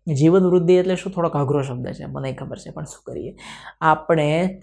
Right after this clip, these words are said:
ટૂંકમાં મરી જવાને બદલે કેમ લાંબુ અને સ્વસ્થ જીવી શકાય, જે તમારા જન્મદિવસ ઉપર શુભેચ્છા મળતી હોય છે ને,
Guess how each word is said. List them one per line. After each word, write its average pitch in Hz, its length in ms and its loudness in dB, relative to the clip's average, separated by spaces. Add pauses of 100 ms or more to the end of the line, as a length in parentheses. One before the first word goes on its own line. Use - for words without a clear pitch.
(120)
ટૂંકમાં 247 480 2
મરી 190 260 6
જવાને 175 320 0
બદલે 160 240 -2
કેમ 220 500 0
લાંબુ 180 760 2
અને 220 220 -2
સ્વસ્થ 285 520 2
જીવી 214 300 4
શકાય, 202 340 0
જે 202 180 2
તમારા 190 500 2
જન્મદિવસ 185 540 0
ઉપર 185 220 -2
શુભેચ્છા 180 380 0
મળતી 175 280 -2
હોય 185 180 4
છે 202 100 -2
ને, 233 400 -6